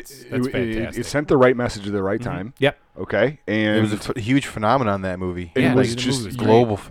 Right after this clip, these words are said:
Speaker 3: phenomenon.
Speaker 2: just gorgeous film,
Speaker 3: Oh, man,
Speaker 2: too,
Speaker 3: it
Speaker 2: man.
Speaker 3: looked
Speaker 2: So
Speaker 3: good.
Speaker 2: pretty.
Speaker 3: C G I was top
Speaker 2: You know?
Speaker 3: notch.
Speaker 2: Yes,
Speaker 3: All those
Speaker 2: yes.
Speaker 3: Marvel movie C G I is usually pretty top notch, you
Speaker 1: They
Speaker 3: know?
Speaker 1: put enough money into it.
Speaker 3: I went and watched Aquaman, and that C G I was better than the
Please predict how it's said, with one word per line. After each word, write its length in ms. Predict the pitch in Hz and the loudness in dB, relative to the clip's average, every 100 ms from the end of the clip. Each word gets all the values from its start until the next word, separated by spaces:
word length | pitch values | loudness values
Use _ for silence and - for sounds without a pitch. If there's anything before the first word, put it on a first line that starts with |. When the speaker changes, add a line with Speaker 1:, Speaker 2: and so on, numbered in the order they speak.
| 95 113 | -6 -4
Speaker 3:
phenomenon. 260 | 101 80 80 | -4 -4 -8
Speaker 2:
just 280 | 85 - - | -10 -12 -10
gorgeous 560 | - - 135 131 - - | -10 -6 -6 -6 -12 -16
film, 240 | - 110 | -2 2
Speaker 3:
Oh, 120 | 98 92 | 2 2
man, 120 | 110 | 0
Speaker 2:
too, 40 | |
Speaker 3:
it 40 | 101 92 | 2 0
Speaker 2:
man. 60 | |
Speaker 3:
looked 140 | 104 - | -2 -2
Speaker 2:
So 540 | - 107 214 202 180 147 | 0 4 4 6 4 2
Speaker 3:
good. 60 | |
Speaker 2:
pretty. 260 | - 147 135 | -2 -2 -2
Speaker 3:
C 160 | 110 113 | -4 -4
G 140 | 104 | 0
I 180 | 104 101 | 2 2
was 100 | 101 | -2
top 160 | - 104 | -4 -2
Speaker 2:
You 60 | 120 | 2
know? 260 | 120 123 | 4 6
Speaker 3:
notch. 140 | 151 131 | 4 0
Speaker 2:
Yes, 760 | 160 202 190 139 - - - - 113 120 | -2 -2 -4 -8 -10 -12 -14 -16 -8 4
Speaker 3:
All 140 | 185 | 6
those 160 | 190 110 | 6 6
Speaker 2:
yes. 60 | |
Speaker 3:
Marvel 220 | 110 104 104 | 4 2 2
movie 200 | 98 98 | -2 -4
C 200 | - 95 | -8 -8
G 120 | 92 | -4
I 120 | 90 | -4
is 120 | 87 | -6
usually 200 | - - - | -10 -18 -12
pretty 180 | 98 90 | -10 -10
top 280 | - 90 | -8 -8
notch, 400 | 92 90 82 - | -6 -10 -10 -14
you 60 | 82 | -10
Speaker 1:
They 60 | 147 | -6
Speaker 3:
know? 80 | 180 | -4
Speaker 1:
put 100 | 151 | -4
enough 220 | 127 110 | -6 -6
money 280 | 101 110 90 | -8 -6 -8
into 220 | 120 - | -10 -14
it. 160 | - - - | -18 -20 -6
Speaker 3:
I 100 | 131 | 2
went 200 | 185 151 | 2 4
and 80 | 131 | 4
watched 260 | 139 139 - | 4 2 2
Aquaman, 720 | 117 135 117 101 95 95 98 - | 2 2 0 -2 -2 -4 -8 -10
and 420 | 104 98 95 95 - | -8 -6 -6 -8 -6
that 240 | 101 135 | -2 -2
C 220 | - 117 | -4 -8
G 200 | 101 101 | -6 -2
I 280 | 98 98 98 | 0 0 -2
was 200 | 92 95 | -4 -8
better 260 | - 117 131 | -2 0 0
than 200 | 120 120 | -2 -4
the 460 | 107 101 98 92 | -4 -2 -2 -4